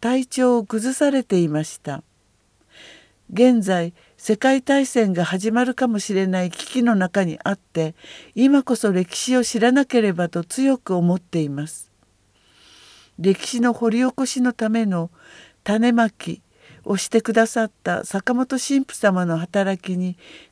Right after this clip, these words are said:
感謝しています。坂本神父様にお話ししたいことのもう一つは、私の母と坂本神父様との関わりを通して、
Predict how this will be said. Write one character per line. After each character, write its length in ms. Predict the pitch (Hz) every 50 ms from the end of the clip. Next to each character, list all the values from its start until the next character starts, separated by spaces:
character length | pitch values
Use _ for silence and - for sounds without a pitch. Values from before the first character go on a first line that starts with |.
| -
感 240 | - 254 269 269 269
謝 180 | - - 196 190
し 140 | - -
て 160 | - - 170 170
い 120 | 160 156
ま 200 | 151 143 147 151
す。 240 | - - - - _ _ _ _ _ _ _ _ _ _ _ - _ _ _ _ _ - - - _ _
坂 320 | - - - 214 - - 247
本 280 | 247 262 254 - 254
神 280 | 247 - - 269 269 269
父 80 | - -
様 320 | - - 226 196 185 185
に 200 | 180 175 170 156
お 40 | 180
話 440 | 170 208 214 214 233 233 - 262 247
し 60 | -
し 40 | -
た 180 | - 254 247
い 80 | 254 240
こ 160 | - 254 247
と 140 | - 262 240
の 140 | 208 190 180
も 200 | 175 202 220 226
う 20 |
一 260 | 226 - - - 233 226
つ 140 | - -
は、 280 | 180 160 160 156 160 170 _ _ _ - - - - - - _
私 420 | - 185 180 - 233 226 - - 277
の 140 | 226 240 233
母 360 | - 294 277 254 247 240 226
と 260 | - - 180 175 - - - - - - -
坂 320 | - - 208 202 - 240
本 260 | 233 254 254 - 254
神 280 | 240 - - 277 277 269
父 80 | -
様 300 | - - 233 214 196 185
と 140 | 175 - 190
の 140 | 170 170 170
関 320 | - - 190 - - 226
わ 140 | 226 233 233
り 160 | 226 233 226
を 100 | 233 233
通 320 | 226 - - 254 247 233 220
し 160 | - - -
て、 240 | - 185 175 175